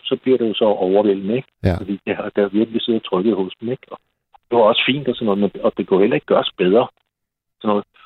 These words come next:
Speaker 1: Undtagen, hvis de havde fundet frem til dem. <laughs> Nu ved jeg godt, de, de er så døde, ikke? Men dem, der havde begået overgrebene,
Speaker 2: Mm.
Speaker 1: de skulle have lov til at stå frem og sige undskyld.
Speaker 2: Ja, ja,
Speaker 1: Men det
Speaker 2: ja.
Speaker 1: kunne man jo ikke. De, de var jo,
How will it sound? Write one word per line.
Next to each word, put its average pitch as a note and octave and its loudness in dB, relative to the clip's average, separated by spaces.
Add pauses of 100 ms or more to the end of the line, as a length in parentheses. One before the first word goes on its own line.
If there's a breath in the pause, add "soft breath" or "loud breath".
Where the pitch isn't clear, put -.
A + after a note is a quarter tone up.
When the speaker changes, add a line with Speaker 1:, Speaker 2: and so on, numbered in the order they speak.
(160 soft breath)
Speaker 1:
Undtagen, D3 -2
hvis B2 2
de C3+ 4
havde A2+ 2
fundet G#2+ 2
frem C3 -2
til B2 -8 (100)
dem. D#3 2 (100)
<laughs> - -10
Nu B2 2
ved A#2 4
jeg G2 0
godt, G2+ 0
de, G2+ -4 (100)
de A2+ 2
er G#2+ 2
så G2+ 2
døde, F#2+ -2
ikke? G2+ -6
Men G#2 -2
dem, G#2+ 2
der A#2 0
havde G2+ 4
begået D#3+ 2
overgrebene, F#2 -2 (200)
Speaker 2:
Mm. G2 0 (300)
Speaker 1:
de F3 0
skulle B2 0
have G#2 -4
lov F2 0
til G2 -2
at F#2+ -4
stå F#2 -6
frem E2+ -2
og - -14
sige F2+ -8
undskyld. - -16
Speaker 2:
Ja, F2 2 (400)
ja, F2+ 0 (120)
Speaker 1:
Men - -20
det - -8
Speaker 2:
ja. - 0
Speaker 1:
kunne C3 2
man A#2+ 0
jo F#2 -2
ikke. G#2+ -4
De, G2+ -14 (100)
de G#2+ -2
var G#2+ 2
jo, F#2 0